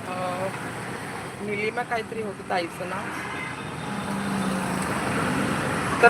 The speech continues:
ताई, हो, बघू, मी प्रयत्न करते. आणि ताई, तू कुठून आहेस? माझ्या, अ, एखाद्या व्हिडिओवरती तू ॲड्रेस वगैरे टाक. आणि, अ, तुझा पण चॅनल आहे का ताई? ओके, राहुल दादा,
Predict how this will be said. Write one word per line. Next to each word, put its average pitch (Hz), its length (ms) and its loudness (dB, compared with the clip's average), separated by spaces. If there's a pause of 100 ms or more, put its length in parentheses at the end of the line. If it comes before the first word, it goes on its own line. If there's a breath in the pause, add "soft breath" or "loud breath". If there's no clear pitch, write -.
ताई, 220 160 12 (460)
हो, 240 160 12
बघू, 214 260 6
मी 247 80 2
प्रयत्न 208 360 6
करते. 208 340 6
आणि 240 160 4
ताई, 233 160 6
तू 226 120 2
कुठून 220 360 2
आहेस? 208 340 2 (460)
माझ्या, 240 560 12 (360)
अ, 190 280 6 (100)
एखाद्या 233 360 6
व्हिडिओवरती 233 600 6
तू 247 200 4 (100)
ॲड्रेस 196 400 4
वगैरे 202 280 6
टाक. 202 240 0 (500)
आणि, 202 340 4
अ, 208 100 6 (1600)
तुझा 214 180 2
पण 233 140 -2 (100)
चॅनल 208 320 6
आहे 202 220 4
का 202 200 4 (800)
ताई? 196 180 4 (1400)
ओके, 233 280 0
राहुल 220 260 4
दादा, 226 340 4